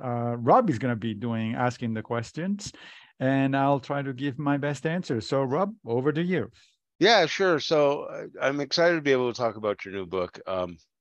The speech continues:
Speaker 2: and then just sort of by way of our usual practice of getting, um, questions from the audience, um, as things goes along, if people who are listening wanna ask questions, please direct your questions to me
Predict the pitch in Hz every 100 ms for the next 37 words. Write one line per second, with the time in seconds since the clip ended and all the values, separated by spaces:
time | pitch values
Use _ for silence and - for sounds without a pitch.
0 | _ _ _ _ _ _ - 110 117 117
1 | 123 120 156 - 170 147 135 135 131 131
2 | 131 131 120 117 110 107 117 120 123 107
3 | 110 107 - 104 98 92 113 107 104 -
4 | _ _ _ _ _ - 95 90 87 _
5 | _ - 123 - 107 - 104 104 110 113
6 | 104 98 - _ - _ _ _ _ -
7 | 104 95 95 90 _ - 113 123 - 147
8 | 131 120 127 113 117 135 135 127 - 135
9 | 123 123 120 123 107 120 113 110 123 -
10 | 113 107 104 101 101 - 117 110 107 -
11 | - - _ 160 170 147 147 143 120 -
12 | 131 - 107 - 101 101 127 143 117 98
13 | 90